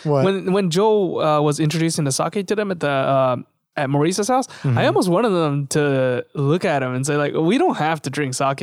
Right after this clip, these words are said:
Speaker 1: Yeah,
Speaker 2: We can
Speaker 1: it's
Speaker 2: drink
Speaker 1: like,
Speaker 2: your
Speaker 1: "We
Speaker 2: whiskey.
Speaker 1: can
Speaker 2: It's
Speaker 1: just drink,"
Speaker 2: fine.
Speaker 1: yeah.
Speaker 2: We're in, uh,
Speaker 1: Alaska. We're in
Speaker 2: we're,
Speaker 1: America,
Speaker 2: <laughs> yeah, we're in
Speaker 1: technically.
Speaker 2: America. We, we don't have to do this. Like,
Speaker 1: Yeah.
Speaker 2: come on, man. Uh, just give me what you got." But the, I mean, I knew they weren't gonna do that. So, I mean, I, I, I didn't think it was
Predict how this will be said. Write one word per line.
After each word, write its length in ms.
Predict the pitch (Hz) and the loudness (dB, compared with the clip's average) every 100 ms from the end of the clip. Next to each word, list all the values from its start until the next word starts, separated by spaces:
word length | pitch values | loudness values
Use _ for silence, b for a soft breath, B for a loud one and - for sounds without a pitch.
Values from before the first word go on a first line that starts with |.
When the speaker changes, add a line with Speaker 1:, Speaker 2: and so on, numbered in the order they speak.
| 135 143 | -4 2
Speaker 1:
Yeah, 180 | 156 | 4
Speaker 2:
We 60 | 135 | 4
can 100 | 156 | 4
Speaker 1:
it's 80 | 226 | 4
Speaker 2:
drink 80 | 151 | 4
Speaker 1:
like, 200 | 151 175 | 2 4
Speaker 2:
your 200 | 185 175 | 4 6
Speaker 1:
"We 120 | 190 | 4
Speaker 2:
whiskey. 240 | 156 180 | 4 2
Speaker 1:
can 80 | 175 | 2
Speaker 2:
It's 60 | 180 | 2
Speaker 1:
just 120 | 165 | 4
drink," 220 | 226 240 170 | 4 4 4
Speaker 2:
fine. 120 | 165 | 4
Speaker 1:
yeah. 320 | 165 127 120 117 | 4 4 0 2
Speaker 2:
We're 160 | 196 208 | 4 4
in, 580 | 254 226 294 294 190 - - | 4 4 2 2 -2 -6 -4
uh, 60 | 202 | 2
Speaker 1:
Alaska. 880 | 196 190 180 165 151 156 165 - 139 | 4 4 4 4 2 2 0 -2 -2
We're 100 | 160 | 0
in 80 | |
Speaker 2:
we're, 60 | 151 | 2
Speaker 1:
America, 520 | 143 415 - 117 120 | 2 2 2 0 0
Speaker 2:
<laughs> 40 | 240 | 2
yeah, 160 | 294 | 4
we're 40 | 143 | 4
in 60 | |
Speaker 1:
technically. 260 | 175 311 196 | 4 4 4
Speaker 2:
America. 460 | 208 214 190 180 151 B B B | 2 2 2 2 0 B B B
We, 320 | 175 190 190 | 0 2 2
we 120 | 190 226 | 2 2
don't 240 | 240 175 | 2 2
have 200 | 175 196 | 0 0
to 80 | 165 | 2
do 140 | 185 | 2
this. 200 | 165 139 | 4 2
Like, 100 | 123 | 2
Speaker 1:
Yeah. 60 | 120 | 2
Speaker 2:
come 100 | 254 | 4
on, 140 | 208 | 2
man. 320 | 156 151 151 160 | 2 -2 -2 0
Uh, 260 | 160 156 | 2 2
just 160 | 151 147 | 0 0
give 120 | 196 | 2
me 60 | 190 | 2
what 120 | 165 | 2
you 80 | 175 | 2
got." 280 | 165 147 - B B - | 2 0 -4 B B 0
But 140 | 254 | 2
the, 80 | 233 | 2
I 100 | 202 | 2
mean, 100 | 190 | 2
I 100 | 180 | 2
knew 120 | 156 139 | 2 0
they 80 | |
weren't 140 | 127 131 | 0 -2
gonna 120 | 131 | -2
do 140 | 139 | -2
that. 280 | 139 135 127 B B | 0 0 -2 B B
So, 300 | - 202 151 92 _ _ - | 2 2 2 -4 _ _ -4
I 40 | 220 | 0
mean, 580 | 254 214 160 139 135 - _ _ _ _ - | 2 2 2 0 -2 -8 _ _ _ _ -8
I, 220 | 185 240 | 0 2
I, 320 | 208 202 - 165 | 2 0 0 0
I 40 | 175 | 0
didn't 260 | 226 226 | 0 -2
think 160 | 233 220 | -2 -2
it 40 | |
was 180 | 165 | -2